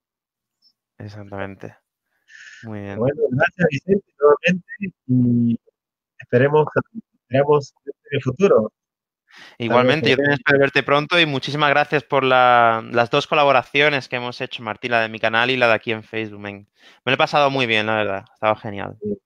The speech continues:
Speaker 2: Gracias,
Speaker 1: Sí.
Speaker 2: igualmente, a ti por tu tiempo y por todo, toda la información para los
Speaker 1: Igu-,
Speaker 2: estudiantes.
Speaker 1: igualmente, muchas gracias a ti también, Martín,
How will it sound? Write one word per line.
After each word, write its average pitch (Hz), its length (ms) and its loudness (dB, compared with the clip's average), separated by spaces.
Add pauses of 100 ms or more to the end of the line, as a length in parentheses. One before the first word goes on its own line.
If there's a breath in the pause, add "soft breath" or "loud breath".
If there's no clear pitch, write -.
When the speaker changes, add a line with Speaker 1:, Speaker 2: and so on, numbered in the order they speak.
(480)
Speaker 2:
Gracias, 131 340 0
Speaker 1:
Sí. 123 80 -4
Speaker 2:
igualmente, 120 400 -2
a - 80 -16
ti 127 80 -12
por - 180 -8
tu - 140 -20
tiempo 139 440 2
y 127 40 4 (160)
por 110 140 -4 (200)
todo, 127 300 4
toda 127 140 4
la 123 120 0
información - 520 -12
para 113 160 0
los 107 180 -2
Speaker 1:
Igu-, 120 220 -4
Speaker 2:
estudiantes. - 300 -14 (120)
Speaker 1:
igualmente, 123 720 0
muchas 117 220 -2
gracias 127 240 0
a 127 60 0
ti 123 100 -2
también, 107 320 -2
Martín, 104 520 -4